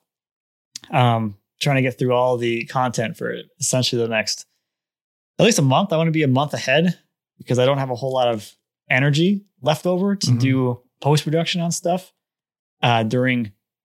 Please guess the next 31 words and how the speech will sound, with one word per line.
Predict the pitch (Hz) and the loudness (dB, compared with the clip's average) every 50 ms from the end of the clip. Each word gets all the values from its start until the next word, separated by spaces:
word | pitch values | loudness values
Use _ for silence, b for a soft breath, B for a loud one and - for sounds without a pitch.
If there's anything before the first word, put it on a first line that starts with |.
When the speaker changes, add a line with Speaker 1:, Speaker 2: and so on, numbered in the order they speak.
| _ _ - 147 | _ _ -16 -10
Speaker 1:
these | 131 - 117 110 | -4 -2 -2 -2
construction | - 120 107 - - 127 117 - - 117 101 | -2 -4 -6 -4 -2 -2 -2 -2 -2 -4 -4
things. | - 101 98 - - - - | -8 -10 -12 -10 -10 -8 -4
Speaker 2:
Mm-hmm. | - 120 113 123 123 120 - _ _ _ _ _ _ _ _ _ - | -4 -2 0 -2 -2 -4 -6 _ _ _ _ _ _ _ _ _ -6
Speaker 1:
So | - - 123 117 | -2 0 0 0
there's, | 107 117 113 113 110 107 - | 0 -2 -4 -4 -4 -6 -8
there's | - - 123 110 - | -8 -6 -8 -8 -6
that. | - 110 98 - - _ - | -4 -6 -6 -6 -8 _ -14
So | - - 123 120 120 117 110 110 _ _ _ _ _ _ _ _ _ _ _ _ _ _ _ _ _ _ _ _ - | -10 -8 -8 -8 -8 -10 -12 -16 _ _ _ _ _ _ _ _ _ _ _ _ _ _ _ _ _ _ _ _ -2
a | 135 | 0
lot | 135 131 | 2 2
of | 127 123 | 2 2
editing. | 117 117 107 104 104 104 - _ - - | 0 -2 -4 -6 -8 -12 -16 _ -20 -10
I've | 110 117 | -4 -4
got | 131 131 127 | -4 -2 -2
my | 123 113 | -4 -4
Serpentine | - - 151 147 160 143 - 151 151 151 147 147 139 | -2 -2 -2 0 0 -2 -2 -2 -2 -2 -2 -4 -2
Chest | - 151 135 - | -2 -2 -2 -4
of | 120 | -6
Drawers | 123 139 143 151 156 151 - | -4 -2 0 0 0 0 -2
series | - 147 147 151 151 147 139 | -2 -2 -2 -2 -4 -4 -2
that | 143 143 143 | 0 0 0
I'm | 139 131 - _ _ _ _ _ _ _ _ _ _ _ _ _ _ _ _ _ _ _ _ _ | 0 -2 -6 _ _ _ _ _ _ _ _ _ _ _ _ _ _ _ _ _ _ _ _ _
finishing | - 180 180 160 - 185 165 165 | 0 0 2 2 2 0 2 2
up. | 190 226 226 - _ _ - | 2 2 0 -4 _ _ -6
That's | 131 139 131 - - | -4 -4 -4 -4 -6
been | - - 147 139 135 135 131 131 | -4 -2 -2 0 0 0 -2 -2
an | - 139 127 123 | -2 -4 -4 -4
annoyingly | 120 117 120 131 143 151 156 160 160 151 147 147 | -4 -4 -2 -2 0 0 2 0 0 0 0 -2
long | 139 135 139 147 151 151 147 123 | -2 -2 -2 -2 -2 -2 -4 -4
edit | - 147 147 165 175 175 - | -2 0 0 0 0 -2 -4